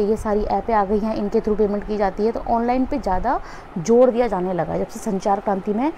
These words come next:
विकास हुआ है, ठीक है, ये आपको ध्यान रखना है। बाकी अगर आपको ये पढ़ना है, आप ये पढ़ सकते हैं। अब इसके बाद है निजी कंपनियों में प्रतिस्पर्धा। देखो, जब से संचार आया ना, तो जो private sector होता है, उसमें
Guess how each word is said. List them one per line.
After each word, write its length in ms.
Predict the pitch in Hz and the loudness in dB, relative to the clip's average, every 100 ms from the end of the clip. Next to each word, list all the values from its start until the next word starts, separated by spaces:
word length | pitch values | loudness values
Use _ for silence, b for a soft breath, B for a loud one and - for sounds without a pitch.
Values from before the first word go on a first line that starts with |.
| B B - | B B -4
विकास 460 | 196 - 185 180 170 | -4 -2 -4 -4 -6
हुआ 120 | 156 | -6
है, 120 | 180 - | -6 -8
ठीक 180 | 269 302 | -2 0
है, 60 | 196 170 | 0 0
ये 80 | 226 | -2
आपको 260 | 214 - | -2 -4
ध्यान 280 | 202 208 208 | -2 -2 -2
रखना 220 | 214 233 | -2 -2
है। 200 | 226 285 - B B - | 0 -2 -4 B B -4
बाकी 220 | 196 220 | -2 0
अगर 160 | 208 208 | 0 0
आपको 220 | 202 208 175 180 | 0 -2 0 0
ये 80 | 220 | 0
पढ़ना 280 | 220 214 | -2 -2
है, 180 | 214 214 | -4 -4
आप 200 | - 170 | -4 -2
ये 80 | 190 | -4
पढ़ 180 | 196 196 | -2 -4
सकते 320 | - - 247 | -6 -2 -2
हैं। 220 | 233 277 - B B B | 0 -2 -6 B B B
अब 140 | - 226 | 0 0
इसके 280 | 220 - 311 | -2 0 0
बाद 220 | 233 226 | 2 4
है 100 | 262 220 | 4 4
निजी 300 | 247 254 294 | 4 4 2
कंपनियों 320 | 277 240 262 | 2 4 4
में 120 | 277 | 2
प्रतिस्पर्धा। 540 | 202 - 190 - 175 175 | 0 -2 -6 -4 -8 -4
देखो, 180 | 269 269 | -2 -2
जब 200 | 226 - | -2 -2
से 180 | 285 | -4
संचार 420 | 269 226 208 214 220 | -2 -4 -2 -2 -2
आया 200 | 180 196 | -2 -2
ना, 160 | 240 B B B - | -2 B B B -4
तो 220 | 269 277 277 | 0 2 0
जो 200 | 226 285 | 0 0
private 480 | - 233 214 262 - | 2 2 4 2 -2
sector 320 | 240 - 233 | -10 -6 -6
होता 180 | 202 214 | -2 -4
है, 60 | |
उसमें 280 | 247 - | -4 -4